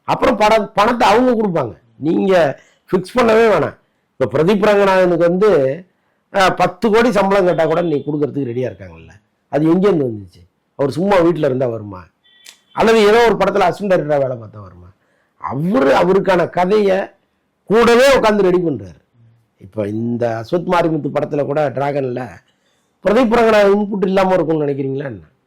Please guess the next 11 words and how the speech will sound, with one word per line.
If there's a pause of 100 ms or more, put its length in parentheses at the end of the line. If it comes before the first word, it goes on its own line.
(520)
கட்டாயமா
இருக்கும். (420)
அங்க
விக்னேஷ்
சிவனையே (380)
புழிஞ்சு
எடுத்துட்டாரு
அவர்
எல்
ஐ
கேல.